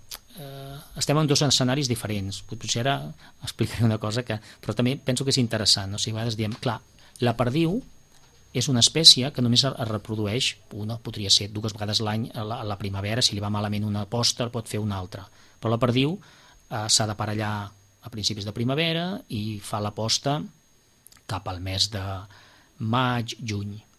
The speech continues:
Si li va malament perquè té poca aigua, té poc menjar o qualsevol altre destorb, és un any que s'ha perdut. O sigui, aquella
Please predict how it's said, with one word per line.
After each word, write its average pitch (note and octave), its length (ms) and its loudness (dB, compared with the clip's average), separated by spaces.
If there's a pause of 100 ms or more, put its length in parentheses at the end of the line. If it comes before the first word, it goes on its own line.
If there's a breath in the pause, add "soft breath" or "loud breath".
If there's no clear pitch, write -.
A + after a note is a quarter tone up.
(640)
Si - 340 6
li A2+ 80 2
va C#3 160 2
malament C#3 480 6
perquè A2+ 400 2
té A2+ 160 4
poca G#2+ 540 -2
aigua, G#2+ 280 0
té G#2+ 140 -4
poc G#2 240 -4
menjar G#2 560 0 (560 loud breath)
o A2 160 -4
qualsevol G#2+ 560 4
altre A#2 240 0
destorb, A2+ 480 0 (760)
és C3 160 6
un A2+ 140 6
any A2+ 100 2
que G#2+ 140 -2
s'ha - 160 2
perdut. G2 480 -8
O - 20 -6
sigui, G#2 220 0
aquella G#2+ 300 -4